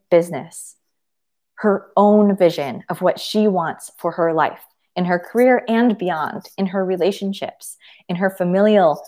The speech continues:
relationships, in her intimate relationships, in the way that she chooses to live her lifestyle.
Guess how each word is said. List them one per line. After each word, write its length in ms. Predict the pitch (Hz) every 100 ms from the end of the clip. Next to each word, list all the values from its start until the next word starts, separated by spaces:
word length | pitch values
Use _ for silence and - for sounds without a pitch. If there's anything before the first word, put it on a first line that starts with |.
| -
relationships, 960 | 170 139 - 135 135 - - - - _ _
in 100 | 147
her 120 | 160 -
intimate 360 | 214 196 160
relationships, 920 | 135 - - - - - - - - _ _ _ - -
in 100 | 214
the 80 | 208
way 300 | 180 240 254
that 140 | -
she 120 | 185
chooses 400 | 175 233 214 180
to 100 | -
live 260 | 165 190 185
her 140 | 151
lifestyle. 640 | 131 349 339 - - -